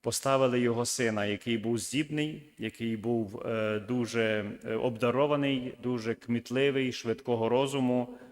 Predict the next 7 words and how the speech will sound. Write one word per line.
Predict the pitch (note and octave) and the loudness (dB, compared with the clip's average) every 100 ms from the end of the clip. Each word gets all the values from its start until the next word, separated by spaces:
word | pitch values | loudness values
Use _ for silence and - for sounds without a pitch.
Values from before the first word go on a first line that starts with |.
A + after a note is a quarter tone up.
| _ | _
е, | A2+ G#2+ | -2 -2
таких, | - G#2+ A#2 A2 - | -2 0 2 0 -2
е, | A#2+ A2 G#2+ | -4 -2 -2
дуже | G#2 A#2+ A2 | -2 -2 0
виразних | G#2+ A#2+ A2+ G2+ A2 G#2 | 2 2 2 -2 -6 -4
рішень. | A2 C3 - B2 A2+ - _ _ _ _ _ _ - | -2 -2 0 0 -2 -6 _ _ _ _ _ _ -2
Але | D3 D3+ C#3+ C3+ | 0 2 4 2